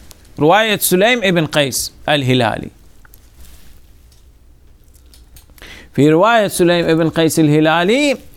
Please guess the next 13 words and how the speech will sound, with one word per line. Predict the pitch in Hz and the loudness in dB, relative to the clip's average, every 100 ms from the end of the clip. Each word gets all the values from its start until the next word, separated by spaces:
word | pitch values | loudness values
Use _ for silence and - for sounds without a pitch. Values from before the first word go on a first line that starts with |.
| - - - | -20 -20 -4
هذا | 185 220 | -2 0
الشيء | 196 - 226 | -2 0 0
موجود، | 196 185 156 170 147 113 - - - - - | 2 2 4 2 2 -2 -10 -20 -20 -12 -6
أن | 156 165 | -4 -2
الله | 165 175 170 170 | 0 0 0 -2
أمر | 170 170 170 170 165 | -2 0 0 0 0
بطاعة | 156 165 156 170 165 165 175 | 0 -2 0 0 0 0 0
أولي | 170 165 | 2 2
الأمر | 165 226 294 277 | 0 0 0 0
لعصمتهم. | 226 175 143 156 135 117 113 120 - - - - - - - - - - - - - | 0 -2 -2 -2 -2 -2 -4 -6 -8 -12 -20 -20 -20 -20 -20 -20 -20 -20 -20 -20 -6
لكن | 135 156 170 | -4 -2 -2
هذه | 151 208 302 294 277 | 0 2 0 2 0
الرواية | 247 220 185 170 156 160 185 | 2 2 2 2 0 0 0